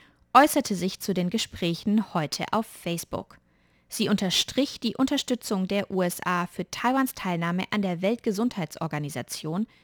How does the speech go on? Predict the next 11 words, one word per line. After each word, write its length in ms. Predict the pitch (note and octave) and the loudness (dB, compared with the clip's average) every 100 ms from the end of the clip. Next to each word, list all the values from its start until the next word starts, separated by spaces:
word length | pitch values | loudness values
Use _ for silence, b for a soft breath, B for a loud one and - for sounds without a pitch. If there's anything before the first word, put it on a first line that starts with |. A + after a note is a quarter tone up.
| b | b
W 200 | - F3+ | 0 0
H 180 | E3 D3+ - | 0 -4 -4
O 240 | F#3 A3+ C#4 b b b b | 0 0 -2 b b b b
und 320 | C4 D#4+ - | 2 2 2
eine 200 | C4 C#4+ | 0 0
zukünftige 640 | - G#3 - F#3+ - E3+ E3+ | -2 -2 0 -2 -2 -4 -4
Zusammenarbeit 840 | - A#3 F#3 F3 - E3+ E3 D#3+ - | -4 -2 0 0 -2 -4 -4 -6 -4
im 140 | C4+ | -2
Bereich 460 | D4 C#4 F3 F3 - - | 0 0 0 -2 -6 -8
öffentliche 540 | D3+ - D3+ D3+ D#3+ | -8 -6 -8 -6 -8
Gesundheit. 840 | - B3 - D#3 D3+ - - - | -4 -4 -4 -8 -8 -10 -16 -16